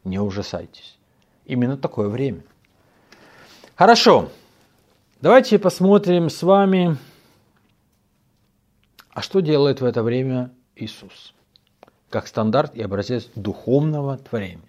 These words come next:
Что в это время должен делать человек веры? «А он спал на корме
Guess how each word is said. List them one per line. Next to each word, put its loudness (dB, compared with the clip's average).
Что -6
в -6
это 0
время -4
должен 0
делать -4
человек -4
веры? -2
«А 6
он 6
спал 4
на 0
корме 0